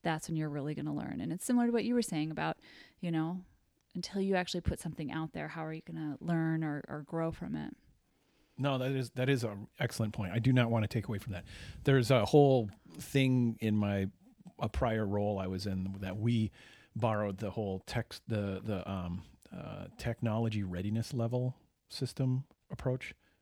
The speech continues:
Speaker 2: for, for, that nasa uses.
Speaker 1: Okay.
Speaker 2: But I, I think if summarizing it, it, what you say is, is, is totally, it, that, I think that works. I think it's a very useful metaphor. Um,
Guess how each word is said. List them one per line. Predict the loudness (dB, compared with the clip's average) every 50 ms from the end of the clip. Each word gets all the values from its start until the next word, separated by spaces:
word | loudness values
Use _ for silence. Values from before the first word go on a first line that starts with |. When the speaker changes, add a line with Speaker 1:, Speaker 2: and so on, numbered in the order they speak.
| _ _
Speaker 2:
for, | _ -2 -2 0 -2 -2 -6
for, | -6 -4 -2 -2 0 -2 -2 -4 -4
that | -4 -4 -2
nasa | -2 -2 -2 -2 -4 -4
uses. | -4 -4 -4 -4 -6 -8 -10 _ -2 -2
Speaker 1:
Okay. | 0 0 0 -2 -4 -4 -6 -12 -20 -20 -20 -20 -20 -20 -20 -20 _ _ _ _ _ _ _
Speaker 2:
But | 10 10 10 10 6 -2 -8 -6 2
I, | 4 6
I | 6 8 6 6
think | 8 8 6 6 4 2
if | 0 0 0 0 -4 -4
summarizing | -2 0 4 6 8 8 8 8 6 6 6 6 6 6 6
it, | 6 4 0 -4 _
it, | 2 2 2 2 -4 -10 -10 -6 -2
what | 0 0 2
you | 2 0
say | 0 0 0 0 2
is, | 0 0 -2 -4 -8 -12 -16 -20 -20 -20 -20 -20 _ -20 -20 _ _ -6
is, | -4 -2 -2 -4 -4 -6
is | -8 -8
totally, | -8 -8 -6 -6 -6 -4 -6 -6 -6 -8 -12 -18 -20 -12 _
it, | -8 -8 -8 -10 -16 -20 -20 -20 -20 -20 -16 -8
that, | -6 -6 -4 -4
I | -4 -2
think | -2 -2 -2 -2
that | -2 -4
works. | -4 -4 -6 -6 -6 -8
I | -4
think | -2 -2 -2 -2
it's | -4 -4 -4
a | -4 -4 -6 -8 -12 _ _ _ _ _ _ _ _
very | -4 -2 -2 0 -2
useful | -4 -6 -8 -8 -8 -8
metaphor. | -8 -8 -12 -14 -14 -14 -16 -16 -18 _ _ _ _ _ _ _ _ _ _ _ -10
Um, | -8 -8 -6 -6 -6 -8 -8